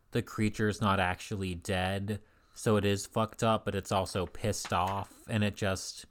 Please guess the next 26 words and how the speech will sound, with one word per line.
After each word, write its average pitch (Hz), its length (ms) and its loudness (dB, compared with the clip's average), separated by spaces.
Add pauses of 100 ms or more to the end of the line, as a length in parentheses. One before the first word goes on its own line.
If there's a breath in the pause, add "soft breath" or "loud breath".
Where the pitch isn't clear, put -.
(540 soft breath)
looks 110 440 4
up 101 240 6
and 95 180 2
Volkov 95 520 2
is 90 120 -6
just - 240 -4
right 92 340 6
in 90 160 -2
front 90 300 2
of 87 140 -2
it, 95 220 4
so - 200 0
that's 90 340 2
who 101 120 0
he's 95 180 2
gonna 92 240 2
immediately 90 480 -2
go 90 200 2
to 87 140 2
attack, 87 640 0
'cause 92 140 -2
that's 87 220 0
just - 260 -6
the 98 80 -2
nearest 90 460 -2
target. 87 600 -2